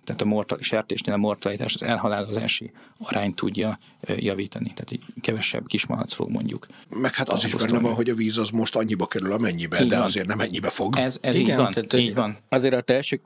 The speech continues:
Speaker 3: teljes költséghaszon elemzést nézzük, akkor ez nem így van, hogy, hogy olcsóbb vagy drágább. Mert azt
Speaker 1: Ez
Speaker 3: mondom,
Speaker 1: így van.
Speaker 3: hogy, hogy nyerek egy csomó helyet Magyarországon, a felét a takarmányterületeknek mondjuk, most így túlozva legyen ekkora a piacotok, és álljon minden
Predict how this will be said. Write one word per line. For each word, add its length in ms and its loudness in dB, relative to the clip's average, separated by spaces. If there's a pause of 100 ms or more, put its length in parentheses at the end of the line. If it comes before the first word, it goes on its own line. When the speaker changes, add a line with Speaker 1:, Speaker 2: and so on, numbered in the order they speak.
Speaker 3:
teljes 340 2
költséghaszon 580 2
elemzést 440 0
nézzük, 340 -2
akkor 400 -2
ez 100 -2
nem 180 2
így 140 0
van, 200 0
hogy, 360 0
hogy 140 -2
olcsóbb 340 -2
vagy 120 0
drágább. 500 -2 (540)
Mert 160 2
azt 160 2
Speaker 1:
Ez 60 2
Speaker 3:
mondom, 180 4
Speaker 1:
így 60 2
van. 100 4
Speaker 3:
hogy, 100 -4
hogy 280 0
nyerek 300 0
egy 100 -4
csomó 260 -2
helyet 400 0 (340)
Magyarországon, 1000 0 (640)
a 100 -2
felét 500 0
a 280 0
takarmányterületeknek 1400 0
mondjuk, 420 0
most 220 -2
így 100 -2
túlozva 520 2
legyen 280 0
ekkora 320 0
a 60 -2
piacotok, 580 -2
és 120 -2
álljon 300 0
minden 400 0